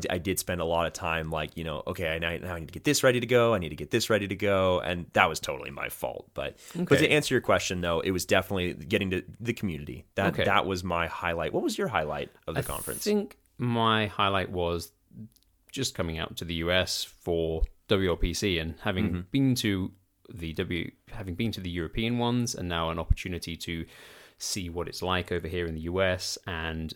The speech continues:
Speaker 2: meet some of those personalities who I have followed on Twitter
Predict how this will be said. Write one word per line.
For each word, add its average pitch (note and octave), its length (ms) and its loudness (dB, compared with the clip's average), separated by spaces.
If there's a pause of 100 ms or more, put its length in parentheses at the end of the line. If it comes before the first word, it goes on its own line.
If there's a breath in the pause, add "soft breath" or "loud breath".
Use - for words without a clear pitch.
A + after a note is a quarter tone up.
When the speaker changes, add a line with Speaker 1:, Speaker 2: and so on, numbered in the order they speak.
(140)
Speaker 2:
meet F#2+ 420 -2
some G#2 220 -2
of F2+ 120 -2
those E2+ 480 -2 (480)
personalities E2+ 840 -4
who F2 160 0
I D#2 300 0
have D#2+ 120 -8
followed F2 340 0
on D#2+ 140 -6
Twitter G#2 520 4